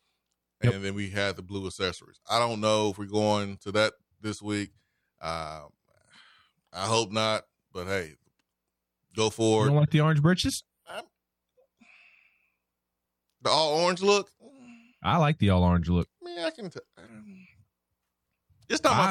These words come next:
Speaker 2: honestly,
Speaker 1: favorite. It ain't my favorite.
Speaker 2: I like, I like the all orange look better than I like the, the orange and white. And I, I wish they'd wear orange pants on the road more often than they do.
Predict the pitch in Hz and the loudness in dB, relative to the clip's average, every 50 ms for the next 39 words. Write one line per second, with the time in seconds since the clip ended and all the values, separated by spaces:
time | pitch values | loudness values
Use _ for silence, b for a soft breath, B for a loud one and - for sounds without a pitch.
0 | 165 151 143 147 143 127 127 - - - - - 196 226 196 160 143 - 113 104 | 4 4 4 4 4 4 2 2 -2 -6 -6 -2 0 0 2 0 0 0 2 2
1 | 123 147 175 175 165 156 - _ _ _ _ _ _ _ - - 127 156 160 147 | 2 4 2 2 2 0 -4 _ _ _ _ _ _ _ -4 0 0 2 2 2
2 | - 120 117 110 110 110 110 110 110 104 95 107 113 110 - 107 107 107 110 107 | 2 2 4 4 4 4 4 4 4 4 4 4 2 2 2 2 2 4 4 2
3 | 110 107 104 107 110 107 - _ 110 110 107 107 107 98 - - - _ - 107 | 2 2 2 2 2 0 0 _ 2 4 6 6 6 4 2 -2 -14 _ -6 -2
4 | - - 113 117 117 110 113 113 127 151 151 113 - _ - 104 107 117 135 131 | 2 2 4 4 4 4 6 6 6 4 2 0 -4 _ -2 0 0 2 2 0
5 | 78 113 135 185 185 151 - - 127 120 113 110 131 131 127 143 147 139 127 123 | 2 2 4 4 4 4 4 4 2 2 4 4 4 4 4 2 2 2 0 -4
6 | - _ _ - - 139 143 139 - 156 143 147 156 170 180 147 120 107 101 95 | -10 _ _ -2 0 0 0 0 2 2 4 4 4 4 4 4 6 6 6 4
7 | 95 92 - 95 95 98 98 98 92 92 98 95 | 4 2 0 0 0 0 0 0 2 2 2 2